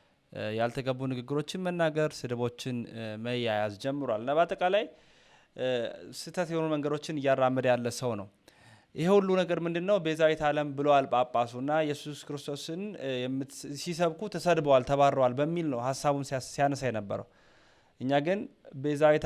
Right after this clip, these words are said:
ዓለም፣ እ፣ ክርስቶስን ቤዛ፣ ቤዛ፣ ቤዛ አይደለም አላልንም ያሉበት አውድ ግን ድንግል ማርያምን የጠሩበትን ሆነ ቅዱሳን የጠሩበት አውድ የጳጳሱ ስህተት ነው እንጂ ቤተ ክርስቲያን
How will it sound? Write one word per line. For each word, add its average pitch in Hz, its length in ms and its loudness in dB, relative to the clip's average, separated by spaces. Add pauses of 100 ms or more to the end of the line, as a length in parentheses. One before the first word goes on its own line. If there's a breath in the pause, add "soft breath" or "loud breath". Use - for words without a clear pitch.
ዓለም፣ 147 300 2 (120)
እ፣ 143 120 -4 (180)
ክርስቶስን 156 540 -6
ቤዛ፣ 147 220 4 (140)
ቤዛ፣ 139 220 2 (120)
ቤዛ 147 240 2
አይደለም 143 380 6 (120)
አላልንም 135 500 6 (160)
ያሉበት 147 540 4
አውድ 143 220 2
ግን 175 260 -2
ድንግል 135 320 -4
ማርያምን 139 320 4
የጠሩበትን 139 540 -2
ሆነ 135 180 0
ቅዱሳን 135 340 -4
የጠሩበት 139 480 -2
አውድ 160 220 6
የጳጳሱ 139 480 2
ስህተት 139 380 -4
ነው 101 160 -8 (1500 soft breath)
እንጂ 139 200 -2 (120)
ቤተ 160 180 4
ክርስቲያን 175 440 2